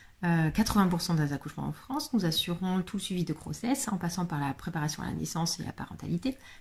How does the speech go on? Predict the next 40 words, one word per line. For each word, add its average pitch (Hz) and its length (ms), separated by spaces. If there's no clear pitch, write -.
le 202 40
suivi 180 300
du 151 80
postpartum, 233 600
la 214 80
rééducation 175 460
du 180 100
périnée. 160 360
Et 190 100
nous 190 140
faisons 160 340
également, 156 480
depuis 170 220
deux 165 80
mille 151 160
neuf, 190 380
le 196 80
suivi 202 320
gynécologique 226 680
de 185 80
prévention, 180 540
ce - 80
qui - 100
est 147 60
très 196 340
important 196 340
pour 156 200
toutes 233 280
les 220 80
femmes. 147 260
Et 185 240
également 170 500
les 170 300
interventions 170 580
volo-, 170 680
les 170 200
interruptions 202 480
volontaires 175 460
de 170 80
grossesse 175 500